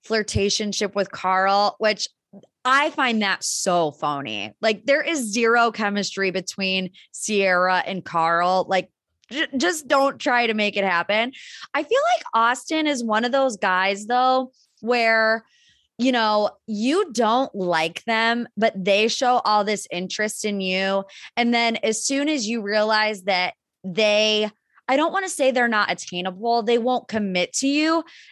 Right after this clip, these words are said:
It's like reverse psychology almost, where you're like, "Wait a second.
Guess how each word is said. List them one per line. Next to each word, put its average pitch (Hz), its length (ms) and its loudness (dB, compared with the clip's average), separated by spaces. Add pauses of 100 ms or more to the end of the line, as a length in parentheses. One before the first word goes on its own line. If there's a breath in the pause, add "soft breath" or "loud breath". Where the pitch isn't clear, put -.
(140)
It's 294 200 0
like 415 180 0
reverse 311 460 2
psychology 202 720 0
almost, 156 540 -6 (240 soft breath)
where 277 100 2
you're 285 180 2
like, 277 200 2
"Wait 359 300 0
a 339 40 0
second. 175 440 -4